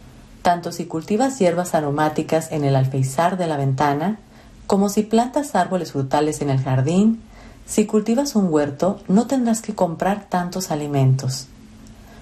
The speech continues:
Los alimentos cultivados en casa también tienen una menor huella de carbono. Si no tienes espacio para tener un huerto en casa, considera la posibilidad de participar en un huerto comunitario de tu vecindario.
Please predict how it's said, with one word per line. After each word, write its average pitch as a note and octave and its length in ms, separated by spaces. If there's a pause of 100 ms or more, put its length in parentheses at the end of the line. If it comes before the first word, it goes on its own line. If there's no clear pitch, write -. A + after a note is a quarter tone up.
Los G3 220
alimentos A3 480
cultivados D#3 640
en C3+ 160
casa D#3 500 (400)
también F#3 480
tienen A3+ 420
una F#3+ 240
menor D#3 300
huella F3+ 380
de F3 100
carbono. C#3 580 (800)
Si - 180
no A#3 120
tienes C4+ 280
espacio D#3 560
para D3 240
tener C#3+ 260
un D3+ 160
huerto D3 280
en C#3+ 100
casa, D3 460 (360)
considera G#3+ 520
la C4 180
posibilidad C#3+ 500
de D#3+ 80
participar C#3+ 840 (160)
en G3 160
un B3+ 160
huerto A3+ 280
comunitario F3 800
de E3 160
tu D#3 120
vecindario. C#3+ 720